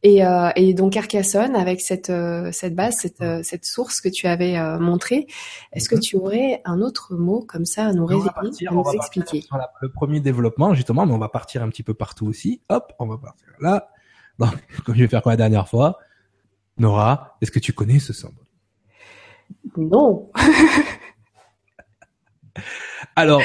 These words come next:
Speaker 2: bon, pour ceux qui connaissent un petit peu le sanskrit, ils l'ont reconnu, ce symbole, bien évidemment. Alors là, bien sûr, voilà. Donc, euh, en, en sanskrit, ça se prononce, ben, cri. Voilà.
Speaker 1: Cri ?
Speaker 2: Ouais,
Speaker 1: D'accord.
Speaker 2: comme ça.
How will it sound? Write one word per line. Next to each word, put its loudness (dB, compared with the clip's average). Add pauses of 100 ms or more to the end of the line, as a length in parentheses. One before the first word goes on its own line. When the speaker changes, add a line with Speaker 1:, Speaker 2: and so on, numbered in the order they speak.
Speaker 2:
bon, 4
pour -6
ceux 2
qui -4
connaissent 0
un -2
petit -8
peu -6
le -6
sanskrit, 6
ils 10
l'ont 6
reconnu, 6
ce -4
symbole, 2
bien -2
évidemment. -4
Alors -14
là, -20
bien -20
sûr, -20
voilà. -2 (380)
Donc, 6 (340)
euh, 4
en, -2
en 4
sanskrit, 0
ça -8
se -2
prononce, -2
ben, -4
cri. -6 (720)
Voilà. -12 (500)
Speaker 1:
Cri ? 6 (640)
Speaker 2:
Ouais, -4
Speaker 1:
D'accord. -4
Speaker 2:
comme -4
ça. -12